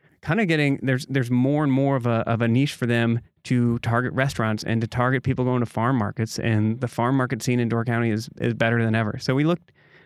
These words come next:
at a lot of different topics. Jim Lumpkin did some great investigative work of his own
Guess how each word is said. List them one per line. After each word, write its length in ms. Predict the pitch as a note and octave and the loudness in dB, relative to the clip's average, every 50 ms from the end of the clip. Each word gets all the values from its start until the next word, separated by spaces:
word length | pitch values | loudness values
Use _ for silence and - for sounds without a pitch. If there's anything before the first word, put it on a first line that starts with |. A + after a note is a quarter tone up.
| _ _ _ _ _ - | _ _ _ _ _ -2
at 140 | C3 B2+ - | -2 0 0
a 80 | - B2 | 0 0
lot 400 | A#2+ A#2+ B2+ C3 C#3 D3 D#3 - | 0 2 2 2 2 2 0 0
of 80 | C#3 B2+ | -2 -2
different 300 | B2+ A#2+ - C3+ A2 A2 | -2 0 0 -2 -2 0
topics. 500 | A2+ G#2+ G#2+ - A2+ A2 - - - - _ _ _ _ _ _ _ _ _ _ _ _ C#3 | 0 -2 0 0 -2 -4 -4 -6 -10 -14 _ _ _ _ _ _ _ _ _ _ _ _ -4
Jim 260 | C3 C3+ C#3 C3+ C3 | -2 0 2 2 2
Lumpkin 560 | C3 C3 C3 B2 - B2+ B2+ B2 A#2+ B2 - - | 2 2 0 -2 -2 0 0 2 2 0 -2 -2
did 500 | B2 B2 A#2 A2+ A2+ A2+ A2 G#2+ - - | 0 0 2 2 2 2 0 -2 -4 -2
some 320 | - B2 A2+ A2 G#2+ F2+ | 0 2 2 2 2 0
great 260 | A#2 - B2 B2 C3 - | 0 0 2 2 2 2
investigative 520 | A#2+ A2+ A#2 A2+ - - B2 A#2 A#2 A2 | 2 0 0 -2 -2 -2 -2 0 0 0
work 180 | A#2 A#2+ A#2+ - | 0 0 0 0
of 60 | G#2 | -2
his 140 | G#2+ G#2 A2+ | -2 0 0
own 260 | A2+ A2 A2 A2+ | 2 2 2 0